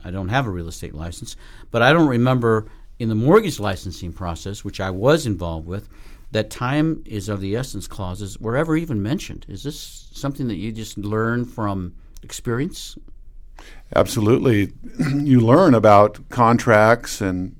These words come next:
Speaker 2: more of the, you know, for lack of a better description, the legal side of it and things that'll sting you from experience.
Speaker 1: Mm-hmm.
Speaker 2: And that is one thing I'll say about the real estate business. It, I was just talking to the new agent last night about this,
Speaker 1: Mm-hmm.
Speaker 2: slash investor.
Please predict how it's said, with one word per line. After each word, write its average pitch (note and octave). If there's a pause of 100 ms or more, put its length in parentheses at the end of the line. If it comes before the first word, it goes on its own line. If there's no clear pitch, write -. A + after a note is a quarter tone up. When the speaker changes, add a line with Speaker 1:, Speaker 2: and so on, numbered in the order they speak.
(720)
Speaker 2:
more A2+
of G2+
the, G2 (1080)
you A2+
know, D#2+ (260)
for A2
lack G#2
of G2
a G#2+
better G2+
description, G#2
the F#2+
legal A2+
side A2
of A2
it A#2
and G2+
things A2+
that'll G2
sting B2
you G2
from D3
experience. -
Speaker 1:
Mm-hmm. A#2+ (280)
Speaker 2:
And B2+
that F#3
is F3+
one D#3+
thing C#3+
I'll A#2+
say B2+
about A#2
the G#2
real A2
estate A2
business. F#2+ (200)
It, -
I G#2+
was G#2
just B2
talking A2
to G2+
the G2
new G#2
agent F#2+
last F#2+
night C#3
about F2+
this, F#2
Speaker 1:
Mm-hmm. G#2+
Speaker 2:
slash F#2+
investor. F#2+